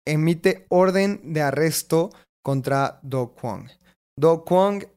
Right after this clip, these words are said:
es el fundador de Luna, que, como sabemos,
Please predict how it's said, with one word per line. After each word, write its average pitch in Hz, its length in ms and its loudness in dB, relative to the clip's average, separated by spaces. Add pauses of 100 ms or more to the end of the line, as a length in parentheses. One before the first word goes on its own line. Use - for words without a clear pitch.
es 160 460 -2
el 156 160 -2
fundador 147 640 0
de 147 140 2
Luna, 180 580 0 (520)
que, 135 580 0
como 143 200 -2
sabemos, 151 1040 -4